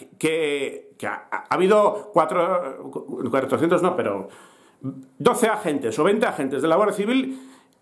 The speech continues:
eh, registrando un piso. Pues, hombre, no ha pasado nada, pues algo ha debido pasar. Pero claro, no encontraron lo que buscaban, entonces dijeron, "Para no quedar mal, que no pasaba nada".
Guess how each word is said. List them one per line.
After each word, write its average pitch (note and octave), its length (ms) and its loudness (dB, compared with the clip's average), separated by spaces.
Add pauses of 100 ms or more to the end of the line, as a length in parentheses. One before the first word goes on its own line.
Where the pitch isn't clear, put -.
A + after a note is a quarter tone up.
(140)
eh, D3 140 -2
registrando F3 380 0
un F#3 80 2
piso. A#2+ 240 -4
Pues, - 180 -12
hombre, A2 260 0
no A#2+ 120 4
ha C3 80 2
pasado D3+ 360 2
nada, F#3 280 2
pues - 320 -4
algo D#3 600 2
ha E3 140 0
debido B2+ 320 -2
pasar. - 640 -2 (880)
Pero C3 180 4
claro, E3+ 460 2
no C#3+ 140 2
encontraron F3+ 420 4
lo - 100 0
que C#3 60 -2
buscaban, B3 400 2
entonces A#3 340 0
dijeron, G3+ 540 -2 (280)
"Para D3+ 200 2
no F3+ 140 4
quedar G3+ 260 2
mal, G#3+ 120 2
que G#3+ 80 0
no A3 120 0
pasaba C3+ 340 -2
nada". C#3+ 380 -4